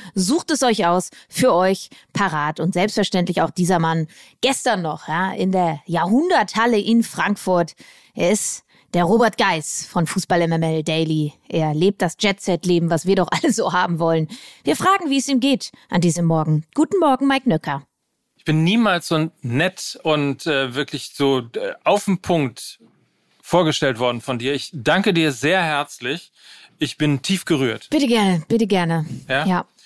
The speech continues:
Speaker 2: Herzlich willkommen zur, äh, ich würde mal sagen, Aftershow-Party.
Speaker 1: <laughs>
Speaker 2: Frankfurt The Day After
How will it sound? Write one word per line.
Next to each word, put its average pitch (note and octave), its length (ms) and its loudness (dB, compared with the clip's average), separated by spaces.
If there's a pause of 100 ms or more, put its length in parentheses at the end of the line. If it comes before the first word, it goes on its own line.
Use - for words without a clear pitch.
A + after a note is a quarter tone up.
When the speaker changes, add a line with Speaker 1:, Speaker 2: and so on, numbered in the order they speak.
(160)
Speaker 2:
Herzlich E3+ 260 -4
willkommen G3+ 320 0
zur, E3 460 2
äh, - 320 -12
ich D#3+ 180 0
würde A#3+ 160 0
mal G#3+ 140 2
sagen, E3 180 2
Aftershow-Party. E3+ 1300 0 (280)
Speaker 1:
<laughs> - 300 -8
Speaker 2:
Frankfurt G#3 840 -2
The C#3+ 180 0
Day E3 260 0
After D#3+ 580 0